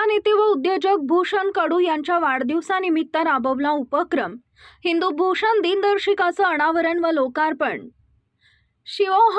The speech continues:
प्रतिष्ठान पेण कर्करोग प्रतिबंध विभाग खोपोली, टाटा मेमोरियल सेंटर मुंबई यांच्या विद्यमाने फणस डोंगरी इथं आयोजित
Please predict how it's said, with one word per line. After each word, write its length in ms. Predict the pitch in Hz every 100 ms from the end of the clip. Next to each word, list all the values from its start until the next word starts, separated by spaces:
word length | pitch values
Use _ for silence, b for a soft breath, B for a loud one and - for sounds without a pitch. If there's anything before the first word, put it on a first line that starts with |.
| 466
प्रतिष्ठान 600 | 453 403 392 - 381 392
पेण 280 | 370 349 381
कर्करोग 480 | 339 294 359 381 403
प्रतिबंध 580 | 359 339 320 311 311
विभाग 480 | 311 285 262 233 311 349
खोपोली, 500 | - 269 320 330 208 214
टाटा 260 | 233 254
मेमोरियल 640 | 277 285 285 339 392 359 392
सेंटर 460 | 415 330 320 339
मुंबई 420 | 330 285 285 311
यांच्या 340 | 370 302 285 302
विद्यमाने 640 | 285 233 294 370 320 247 339 B B _
फणस 320 | 370 370 415 403
डोंगरी 320 | 381 381 403
इथं 240 | 392 - 370
आयोजित 500 | 302 311 330 359